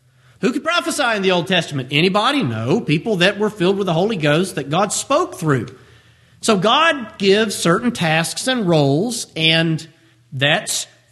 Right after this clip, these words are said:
fine and appropriate. Minister is one part of the word administrator as we think about administrating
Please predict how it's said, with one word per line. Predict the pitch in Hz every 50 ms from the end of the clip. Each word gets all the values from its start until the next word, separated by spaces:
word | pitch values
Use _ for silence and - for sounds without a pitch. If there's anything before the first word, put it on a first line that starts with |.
| _
fine | - 160 151 156 165 180 202
and | 220 226
appropriate. | 220 226 - - 277 330 349 - - 156 139 135 139 160 - - - - _ _ _ _ _ _ _ _ _ _ _ _ _ _ _ _ -
Minister | - 165 233 302 320 269 - - - 160 143 151 180 220 214 - - - - - -
is | 170 147 156
one | 185 262 294 254
part | - 240 240 220 226 220
of | 220 202 175
the | 160 180
word | 175 196 202 202 190 170 190 -
administrator | 226 220 185 185 226 302 330 311 - - - - 196 175 151 143 - 160 143 127 135 175 262 262 - - - - - _ _ _ _ -
as | - 165 147 160
we | 180 170
think | 165 175 170
about | 170 175 180 185 190
administrating | 196 202 190 202 220 240 233 233 - - 240 254 262 185 160 156 156 156 175 202 190